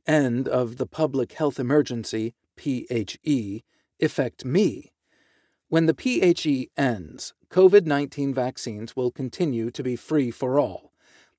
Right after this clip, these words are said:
covid nineteen vaccines have been purchased by the U S government and will continue to be provided at no cost until commercialization occurs.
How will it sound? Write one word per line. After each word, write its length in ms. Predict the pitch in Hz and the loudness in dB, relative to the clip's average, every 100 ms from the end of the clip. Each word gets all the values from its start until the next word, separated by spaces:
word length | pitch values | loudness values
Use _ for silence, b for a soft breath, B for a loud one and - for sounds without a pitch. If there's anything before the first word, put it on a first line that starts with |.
| _ | _
covid 340 | - 185 175 165 | 6 8 8 6
nineteen 500 | 151 143 - 135 131 | 2 0 -4 -6 0
vaccines 560 | 127 123 - 113 117 | 0 -2 -4 -6 -6
have 120 | 139 117 | -6 -6
been 180 | 123 | -6
purchased 500 | 110 180 175 151 139 - | -4 -4 0 -2 -2 -6
by 120 | 131 | -6
the 120 | 127 | -2
U 220 | 131 135 | 0 0
S 120 | 120 | 0
government 560 | - 135 120 92 92 - B B B - | -4 -6 -6 -12 -14 -20 B B B -4
and 220 | 147 135 | -4 2
will 220 | 156 190 | 6 6
continue 580 | - 202 - 131 120 120 | 4 -4 -2 -2 -2 -4
to 120 | 139 | -4
be 120 | 127 | -4
provided 600 | 123 127 123 117 117 120 - | -4 -6 -4 -2 -2 -4 -4
at 200 | 135 - | -6 -2
no 220 | 139 170 | 2 2
cost 560 | - 175 143 82 - - b b b | 2 -2 -2 -6 -14 -20 b b b
until 320 | 131 - 131 | -8 0 -2
commercialization 1040 | - 151 127 - 123 117 147 139 - 104 | 0 -2 -2 0 0 0 0 0 -2 -8
occurs. 540 | 104 - 139 80 - | -8 -4 -4 -4 -10